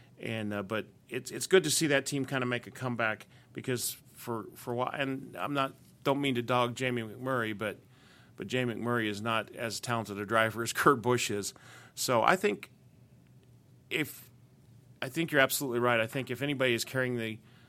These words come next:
the torch for Chevrolet this season so far in the races we've had, it's Kurt Busch that is, uh, is the leading driver for Chevrolet. The Fords,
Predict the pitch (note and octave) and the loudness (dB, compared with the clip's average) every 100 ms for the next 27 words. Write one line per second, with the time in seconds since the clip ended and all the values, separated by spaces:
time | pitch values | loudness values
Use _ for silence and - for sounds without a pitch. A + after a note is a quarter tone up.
0 | - - - C3 A#2+ - G#2+ - A#2+ A2+ | -14 -12 -6 -4 -4 -4 -6 -2 -2 0
1 | B2+ B2+ A2+ G#2+ - - D3 A#2 A2+ G#2+ | 0 0 0 0 0 2 2 0 -4 -8
2 | - - - - - - - - C3+ A#2+ | -14 -20 -20 -20 -20 -20 -12 -2 0 2
3 | C#3+ B2 A#2 G#2+ F2+ F2 B2 A#2 A#2+ A#2+ | 6 8 8 6 -2 -8 -6 -2 -2 -2
4 | G#2+ G#2+ - C3 A2+ G#2+ A2+ - - C#3 | -6 -8 -6 -2 0 -2 -4 -6 -6 -6
5 | C3+ A#2+ D3+ - - A2 A2+ A2 - A2+ | -4 -4 -4 -6 -8 -6 -6 -6 -6 -4
6 | G#2+ G2 G#2+ G#2+ A2+ A2+ B2 A2+ A2 A#2+ | -6 -6 -6 -6 -6 -4 -6 -6 -4 0
7 | B2 A2 G#2+ - A2 G2+ A2+ G2+ E2+ - | 0 -2 -8 -6 -6 -4 -6 -6 -12 -20
8 | - - - - - - - - - - | -20 -20 -20 -20 -20 -20 -20 -20 -20 -20
9 | - - - - - - - - - B2+ | -20 -20 -20 -20 -20 -20 -20 -12 -6 0
10 | D3+ F3+ G#3+ E3+ - | 4 6 6 4 -4